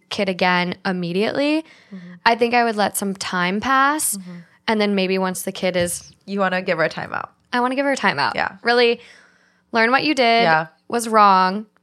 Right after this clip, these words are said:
Speaker 1: and then maybe once the kid is a little older and e-, more easily soothed,
Speaker 2: Yeah.
Speaker 1: then there's no reason to stick him on your boob again.
Speaker 2: Yeah.
Speaker 1: Like,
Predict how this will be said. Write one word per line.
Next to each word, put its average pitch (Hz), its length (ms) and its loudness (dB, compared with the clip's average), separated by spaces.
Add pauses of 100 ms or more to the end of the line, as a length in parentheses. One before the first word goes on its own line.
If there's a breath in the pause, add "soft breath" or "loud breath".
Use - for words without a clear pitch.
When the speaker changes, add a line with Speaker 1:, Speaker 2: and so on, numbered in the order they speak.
(420)
Speaker 1:
and 226 120 -2
then 214 80 0
maybe 202 180 0
once 202 220 -4
the 214 80 -10
kid 202 160 -4
is 202 100 -4
a 202 60 -2
little 190 340 -2
older 220 500 0
and 240 180 -2 (100)
e-, - 200 -18
more 196 260 -4
easily 185 540 -4
soothed, 240 680 -6
Speaker 2:
Yeah. 180 220 -2
Speaker 1:
then 285 140 -2
there's 294 180 -4
no 320 80 -2
reason 339 340 -2
to 311 60 -2
stick 226 240 -6
him 196 100 0
on 180 120 0
your 170 80 -2
boob 170 180 -4
again. - 400 -6
Speaker 2:
Yeah. 175 280 0 (640 loud breath)
Speaker 1:
Like, 285 320 2